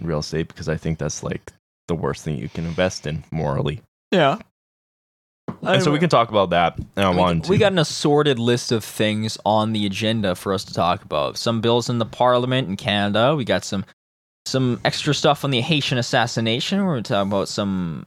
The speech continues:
Speaker 2: extra stuff on the side, like genofunction research. Um, and then we might pull up some other stuff that's trying to be passed.
Speaker 1: Maybe. We're just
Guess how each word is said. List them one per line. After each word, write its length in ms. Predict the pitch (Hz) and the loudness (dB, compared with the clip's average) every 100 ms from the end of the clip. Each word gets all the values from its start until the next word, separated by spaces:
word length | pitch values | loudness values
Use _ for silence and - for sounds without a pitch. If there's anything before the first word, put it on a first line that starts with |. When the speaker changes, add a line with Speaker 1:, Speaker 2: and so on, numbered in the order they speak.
| - | -10
Speaker 2:
extra 480 | - - 117 104 95 | -8 -6 -2 -2 -2
stuff 240 | - 104 95 | -2 -4 -4
on 40 | |
the 60 | 87 | -4
side, 320 | 107 113 131 | 0 2 0
like 100 | 98 | -2
genofunction 580 | 104 101 101 101 95 92 | -2 -2 -2 -4 -4 -4
research. 560 | 98 - 123 160 - - - - _ _ _ _ - | -4 -4 -4 -6 -10 -14 -20 -20 _ _ _ _ -4
Um, 640 | 65 65 58 52 52 52 - - - | 0 2 0 -2 -6 -10 -12 -14 -4
and 180 | 98 120 | 0 2
then 100 | 143 | 2
we 100 | 147 | 0
might 380 | 139 151 127 123 | 0 0 -2 -10
pull 200 | - 135 | -2 2
up 180 | 139 127 | 2 2
some 180 | - 120 | -4 -2
other 140 | 156 180 | 0 0
stuff 560 | 123 90 - - - 117 | 2 2 0 -10 -14 -6
that's 440 | 78 73 - - | -6 -6 -8 -6
trying 260 | 82 95 85 | -2 -2 -2
to 60 | |
be 100 | 76 | -6
passed. 680 | - 69 53 50 - - - | -4 -2 -2 -4 -8 -10 -4
Speaker 1:
Maybe. 360 | 98 127 95 90 | 0 0 0 -2
We're 240 | 85 110 | 0 0
just 440 | 107 104 92 - | 2 0 0 -4